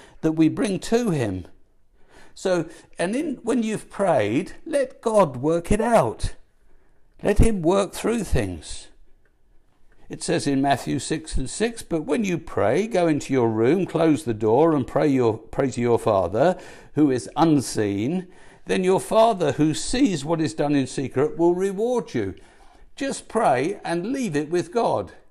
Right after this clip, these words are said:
If God doesn't say anything or direct you, you simply allow God to work it out. You walk through the answer.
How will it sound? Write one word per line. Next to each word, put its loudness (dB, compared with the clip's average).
If -4
God -6
doesn't -8
say -4
anything -6
or 0
direct -4
you, -6
you -6
simply -4
allow -4
God -4
to -2
work -2
it -2
out. 0
You 0
walk 2
through 0
the 0
answer. 0